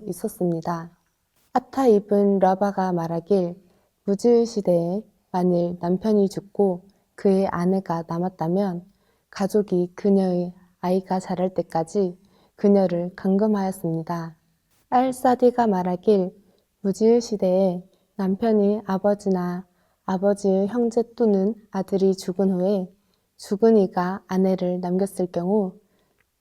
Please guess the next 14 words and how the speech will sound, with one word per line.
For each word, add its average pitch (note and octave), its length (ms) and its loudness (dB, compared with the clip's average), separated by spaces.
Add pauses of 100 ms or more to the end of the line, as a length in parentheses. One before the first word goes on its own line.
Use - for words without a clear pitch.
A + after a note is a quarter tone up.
(100)
그의 G#3+ 280 4
아내를 F#3 580 0
재산으로서 F#3 1000 -2
상속받았으며 F#3+ 1120 -4 (360)
그 G3+ 260 -2
상속자는 G#3 920 -2
신부지참금의 G#3 1160 -2
주인으로 F#3 680 -2 (380)
더 G3 140 -8
큰 A#3 360 0
권리를 F#3+ 520 0
갖게 G3 340 -4
되고 F3+ 500 -2 (340)
만일 F3+ 380 0